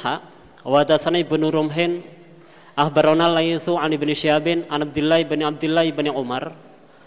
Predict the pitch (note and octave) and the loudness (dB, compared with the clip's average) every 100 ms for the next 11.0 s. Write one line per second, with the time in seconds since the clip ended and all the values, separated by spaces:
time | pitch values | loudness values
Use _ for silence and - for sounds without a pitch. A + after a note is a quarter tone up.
0 | - - C3+ D3 C#3 D3+ E3 F3 D#3 D#3 | -20 -8 -2 -2 0 2 4 4 2 0
1 | D#3 E3+ E3+ E3+ D#3 D3 C#3+ F#3 E3 D#3 | 2 2 2 0 -4 -2 -2 -2 0 0
2 | D#3+ D#3 D#3+ D3+ D3 D3+ D3+ C#3 C#3 C3+ | 0 0 0 0 0 0 0 -2 0 -2
3 | C3+ A2+ G#2+ F#2 - - - - - - | -2 -6 -6 -10 -18 -20 -20 -20 -20 -20
4 | - - - - - D#3 E3+ F#3 E3 E3 | -20 -20 -20 -8 0 2 4 2 0 0
5 | D#3+ D#3+ D#3 D#3 F3 F3 E3+ C#3 A#2 G2+ | 0 2 2 2 2 2 2 2 2 -6
6 | - - - - _ _ _ _ _ _ | -14 -20 -20 -20 _ _ _ _ _ _
7 | _ - D3+ D#3 F#3+ F#3+ F3+ - D#3+ D#3+ | _ -2 4 6 6 6 2 0 0 2
8 | D#3+ D3+ C#3+ F#3+ F#3+ F#3 E3 D#3+ E3 F#3+ | 0 -2 0 2 2 2 0 0 0 -2
9 | F#3 D#3+ C3+ C#3+ D#3 F#3+ D#3+ D#3+ D#3+ D#3+ | 0 -4 -2 -2 0 0 0 0 0 -2
10 | D#3 D3 F3 E3 C#3 C#3+ E3+ E3 - | -2 0 0 0 -2 0 -2 -4 -8